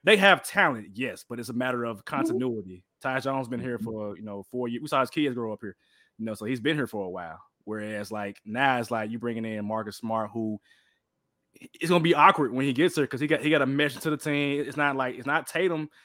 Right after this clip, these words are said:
Speaker 1: it's not Brown. That's, that's serious different kind of player here. So he might have to learn how to pass the ball, uh, to certain spots more, where Bane wants it, where Kennard wants it, where, uh,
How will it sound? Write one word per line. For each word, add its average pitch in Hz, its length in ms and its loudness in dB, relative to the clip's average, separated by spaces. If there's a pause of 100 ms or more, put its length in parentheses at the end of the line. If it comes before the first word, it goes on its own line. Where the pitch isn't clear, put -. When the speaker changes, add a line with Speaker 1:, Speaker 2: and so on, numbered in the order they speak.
(120)
Speaker 1:
it's 107 80 -8
not 143 240 0
Brown. 151 440 2 (320)
That's, 131 200 -2
that's 123 240 -4
serious 156 240 2
different 131 260 -4
kind 131 140 0
of 120 80 -6
player 151 260 0
here. 104 380 -10
So 107 220 -6
he 135 400 -6
might 135 140 2
have 131 100 -4
to - 60 -4
learn 131 140 0
how 131 120 0
to 117 60 -4
pass 131 260 -2
the 131 60 -10
ball, 123 440 4 (480)
uh, 113 320 -2 (220)
to 127 180 0
certain 135 300 0
spots - 360 2
more, 107 280 -4
where 113 180 -4
Bane 131 400 -2
wants 113 260 -6
it, 110 40 -8
where 107 140 -8
Kennard 120 440 0
wants 107 260 -8
it, 101 80 -12
where, 107 140 -10 (100)
uh, 104 320 -4